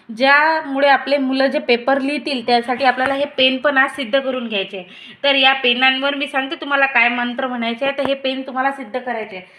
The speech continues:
त्यानंतर एक आपण बुक ठेवायची आहे आणि सर्वात महत्त्वाचं म्हणजे आपल्याला दोन्ही साईडने एक तेलाचा आणि एक तुपाचा असे दोन दिवे लावायचे आहे. कलशाची स्थापना करायची आहे. त्यानंतर तुम्ही बघू शकता ही जी महादेवाची पिंड आहे,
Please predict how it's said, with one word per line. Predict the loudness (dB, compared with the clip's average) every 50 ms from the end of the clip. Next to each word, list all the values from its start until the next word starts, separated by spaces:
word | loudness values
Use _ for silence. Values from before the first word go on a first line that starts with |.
| -20 -20 -14 -6
त्यानंतर | -2 -2 0 0 -2 -4 -2 -4 -2
एक | -2 -2 -4 -2 0 0
आपण | 0 0 0 -4 -8 -8 -8
बुक | -8 -8 -10 -10 -10
ठेवायची | -6 -4 -2 -2 -4 -4 -8 -10
आहे | -10 -10 -12 -14 -16 -18 _ -20 _ _ _ -20 -20 -12
आणि | -8 -8 -6 -6 -6
सर्वात | -4 -4 -2 -2 -2 -2 -4 -4
महत्त्वाचं | -8 -8 -6 -6 -6 -6 -8 -8 -8 -8
म्हणजे | -8 -8 -4 -4
आपल्याला | -4 -2 -2 -4 -4 -4 -4
दोन्ही | -4 -4 -6 -6 -6 -6
साईडने | -4 -2 -2 -2 -2 -4 -6
एक | -8 -6 -6
तेलाचा | -4 0 2 0 0 0 0 -2
आणि | 0 -2 -2 -4 -8
एक | -10 -10 -10
तुपाचा | -10 -6 0 2 2 2 2 -2
असे | -4 -4 -6 -8
दोन | -8 -6 -6 -6 -6 -4
दिवे | -6 -4 -4 -2 0
लावायचे | 2 2 2 2 -2 -2 -2 -4
आहे. | -6 -6 -8 -12 -18 -20 -20 -12 -6
कलशाची | -4 -2 -2 -2 -2 -2 -6 -4 -4 -6
स्थापना | -6 -4 -4 -4 -4 -2 -2 -4 -2
करायची | -2 -2 -2 -2 -4 -6 -8 -10
आहे. | -10 -10 -14 -20 -20 -20 -14 -6
त्यानंतर | -4 -4 -2 -2 -4 -6 -6 -8 -8
तुम्ही | -8 -8 -6 -6 -6
बघू | -6 -6 -8 -8 -12
शकता | -12 -12 -12 -12 -8 -6 -6 -6 -6 -8 -12 -20 -20 -20 -20 -20 -20 -14
ही | -12 -10
जी | -8 -4 -4 -2
महादेवाची | -2 -2 -2 -2 -2 -2 -2 -2 -2 -4 -4 -8
पिंड | -10 -10 -8 -4 0 0
आहे, | 0 0 0 -6 -8 -8 -8